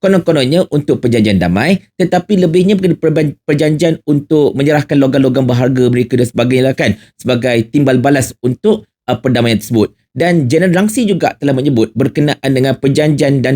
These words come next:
tekanan dunia berhubung dengan nadir bumi, di mana beliau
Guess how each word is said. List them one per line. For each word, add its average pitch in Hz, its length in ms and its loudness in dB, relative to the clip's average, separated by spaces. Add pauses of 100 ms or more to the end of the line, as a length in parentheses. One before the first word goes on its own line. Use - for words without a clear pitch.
tekanan 135 240 -2
dunia 117 400 2 (240)
berhubung 151 480 0
dengan 127 240 0
nadir 113 160 2
bumi, 107 400 2 (240)
di 139 160 0
mana 175 400 2
beliau 202 480 2